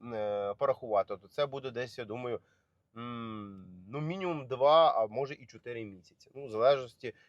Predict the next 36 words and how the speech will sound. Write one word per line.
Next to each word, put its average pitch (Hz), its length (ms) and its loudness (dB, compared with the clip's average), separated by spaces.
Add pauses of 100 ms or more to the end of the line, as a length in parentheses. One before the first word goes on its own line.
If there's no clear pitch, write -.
(160)
від, 113 300 -14
м, 107 420 -18 (100)
часу 160 320 8
виконання, 127 960 0
м, 101 140 -12 (420)
технічних 127 540 -12
умов. 104 380 -6
Тут 120 140 -20 (260)
не 123 260 -8
так, 156 240 -4
як 139 140 -10
від 135 140 -12
нас 175 220 4
залежить, 123 460 2
а 117 100 -6
як 120 260 -2
від 117 120 -14
обленерго, 127 560 -4
як 131 200 0
вони 113 140 -10
швидко 156 420 -8 (420)
виконують 135 420 -4
збільшення 120 420 -10
потужності. - 600 -20 (440)
Якщо - 180 0
ми 175 80 4
говоримо 156 400 6
про 147 120 -6
якусь 147 180 -8
більш 160 180 -10
потужнішу 139 560 -10
сонячну 135 380 -6
станцію, 156 480 0
там, 117 220 -4
е, 110 280 0 (580)
м, 101 260 -12